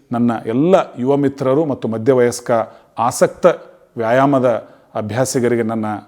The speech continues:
ಒಂದು ವಿನಂತಿ ಏನಪ್ಪ ಅಂದರೆ, ಅತಿಯಾದ ವ್ಯಾಯಾಮ ಸಲ್ಲದು. ಹಾಗಾದರೆ ಡಾಕ್ಟ್ರೆ ಏನ್ ಮಾಡಬೇಕು, ಸರಿಯಾದ ವ್ಯಾಯಾಮ ಅಂದ್ರೇನು?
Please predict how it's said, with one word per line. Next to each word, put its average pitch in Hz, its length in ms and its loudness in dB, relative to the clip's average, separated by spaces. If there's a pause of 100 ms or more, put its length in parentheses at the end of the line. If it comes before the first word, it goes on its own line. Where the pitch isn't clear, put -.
(160)
ಒಂದು 110 200 -6
ವಿನಂತಿ 147 420 2
ಏನಪ್ಪ 117 280 -2
ಅಂದರೆ, 107 540 -6 (140)
ಅತಿಯಾದ 160 500 4
ವ್ಯಾಯಾಮ 120 500 2
ಸಲ್ಲದು. 95 640 -10 (320)
ಹಾಗಾದರೆ 175 640 2
ಡಾಕ್ಟ್ರೆ 151 380 2
ಏನ್ 180 160 2
ಮಾಡಬೇಕು, 127 400 2
ಸರಿಯಾದ 165 380 2
ವ್ಯಾಯಾಮ 131 360 2
ಅಂದ್ರೇನು? 113 440 -4